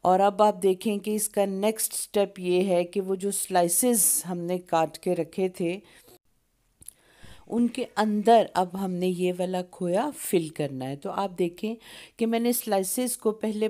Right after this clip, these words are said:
पानी के साथ हल्का सा अपना हाथ गीला करके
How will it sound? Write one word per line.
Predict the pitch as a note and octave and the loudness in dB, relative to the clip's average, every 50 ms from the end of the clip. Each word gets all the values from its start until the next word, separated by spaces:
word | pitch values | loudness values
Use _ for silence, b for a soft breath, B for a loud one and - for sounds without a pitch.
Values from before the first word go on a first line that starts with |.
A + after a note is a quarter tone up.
| G#3+ - | -4 -4
पानी | - F#3+ F3 F3 F#3 G#3 A3 G#3 | -2 -2 -2 -2 -2 -6 -6 -4
के | - A3+ A3 | -2 -2 -2
साथ | A3 - - F#3+ F3+ F3+ G3 G3+ F#3 - - - - | -2 -2 0 2 2 2 0 -2 -6 -14 -20 -12 -8
हल्का | G#3 G#3+ A3+ A3 A3 - - A3+ A3+ | -6 -6 -6 -6 -6 0 2 2 2
सा | A3+ - - G#3 | 2 0 -4 -4
अपना | G3 - - G#3 G3+ G3 | -4 -6 -6 -6 -6 -4
हाथ | F#3 F3+ F#3 F#3 F#3+ A3 A3 - - | -4 -4 0 2 2 2 0 -2 -8
गीला | D#3 F3+ F3+ F3 F3 F3 F3+ | -6 -6 -2 0 0 0 0
करके | F3 - F3 E3+ F3 - G3+ A3+ C4+ | 0 -4 -4 -4 -4 -6 -6 -6 -6